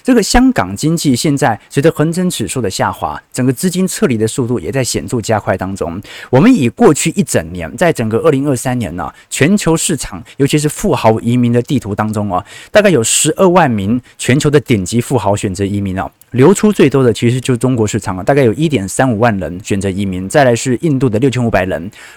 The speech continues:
俄罗斯三千人，英国三千两百人，香港则是有一千人。如果是以整个中国市场来看的话，大中华体系大概是有接近十五万人左右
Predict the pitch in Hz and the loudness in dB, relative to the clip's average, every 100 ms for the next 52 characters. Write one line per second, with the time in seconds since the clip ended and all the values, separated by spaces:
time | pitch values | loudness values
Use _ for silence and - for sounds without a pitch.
0 | - 160 135 - 135 147 147 - 147 110 | 4 6 6 2 -2 0 -2 -2 0 0
1 | 87 107 - - 170 190 139 127 143 143 | -2 -10 -18 -6 2 2 4 2 0 0
2 | 139 110 110 76 69 69 - - - 156 | 0 0 0 -2 -4 -8 -18 -8 -2 0
3 | 151 95 101 117 123 98 110 - 107 98 | 0 -4 -2 -2 0 0 -2 -4 -4 -4
4 | 71 76 _ 151 190 156 165 127 117 104 | -4 -10 _ 2 4 4 4 0 0 0
5 | - - - 131 120 170 151 139 143 101 | -4 -20 -2 0 2 4 2 2 -2 -2
6 | 85 95 - 107 - 98 - _ 147 139 | -6 -4 -2 -4 -2 -2 -4 _ 0 2
7 | 147 120 113 117 - 113 - 143 135 127 | 0 0 -2 -4 -4 -6 -4 -4 2 0
8 | - 117 98 127 135 113 - - 139 127 | 0 -2 0 -2 -2 -2 -2 0 2 2
9 | 127 110 98 110 87 104 98 | 2 2 0 -2 -4 -2 -2